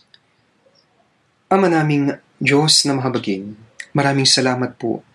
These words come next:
sa pagliligtas niyo po sa amin na mga umiwan at lumayo sa inyo dahil sa aming mga masasamang gawa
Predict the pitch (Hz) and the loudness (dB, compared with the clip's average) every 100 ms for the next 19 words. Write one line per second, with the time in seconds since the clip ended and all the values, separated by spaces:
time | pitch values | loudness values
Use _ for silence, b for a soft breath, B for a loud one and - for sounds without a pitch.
0 | B B B - 156 143 143 135 127 139 | B B B 0 0 2 2 0 -2 -2
1 | 143 135 127 - 127 131 131 117 110 143 | -2 -2 0 0 -2 -2 -2 -2 0 2
2 | 170 180 165 160 180 165 107 - 127 147 | 2 2 2 2 2 0 -2 -4 -4 0
3 | 143 139 147 - 147 147 143 107 107 B | 0 0 0 0 0 -2 -2 -4 -8 B
4 | B B - 127 127 131 127 127 127 120 | B B -2 0 2 0 0 0 0 0
5 | 120 123 147 139 135 151 156 104 87 | 0 0 2 0 0 -2 0 0 -2